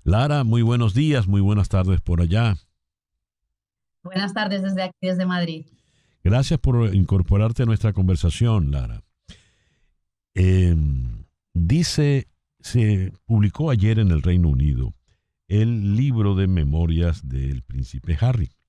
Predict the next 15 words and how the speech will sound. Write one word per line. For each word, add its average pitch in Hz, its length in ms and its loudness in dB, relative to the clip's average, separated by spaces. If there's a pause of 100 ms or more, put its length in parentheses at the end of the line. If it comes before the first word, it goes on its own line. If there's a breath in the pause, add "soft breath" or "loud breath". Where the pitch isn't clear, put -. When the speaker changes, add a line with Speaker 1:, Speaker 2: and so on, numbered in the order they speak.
(600 loud breath)
Speaker 1:
Y 160 600 0
ese 104 480 0 (120)
libro 90 760 0 (100)
se - 180 -12
ha 69 60 -6
publicado 69 640 -4 (420)
hoy 85 480 0 (360 soft breath)
acá 80 560 0
en 95 360 2
los 85 180 0
Estados 57 480 -10
Unidos. 85 420 0
Tenemos 107 360 2
el 98 180 2
hashtag - 640 -6